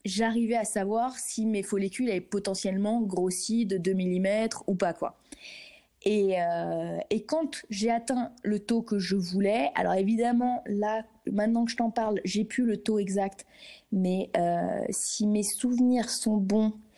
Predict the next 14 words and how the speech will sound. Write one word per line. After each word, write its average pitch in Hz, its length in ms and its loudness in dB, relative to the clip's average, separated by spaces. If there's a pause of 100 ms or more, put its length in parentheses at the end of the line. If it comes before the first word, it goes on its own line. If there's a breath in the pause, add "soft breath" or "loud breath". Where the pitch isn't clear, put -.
(220 loud breath)
on 202 160 2
dit 220 220 2
que 220 80 2
le 214 60 4
follicule, 233 480 4
il 202 120 4
est 190 60 4
mature 202 420 2
à 190 100 4
deux 208 220 2
cent 233 220 4
cinquante 226 880 0 (320)
M 202 240 4 (160)
U. 233 500 0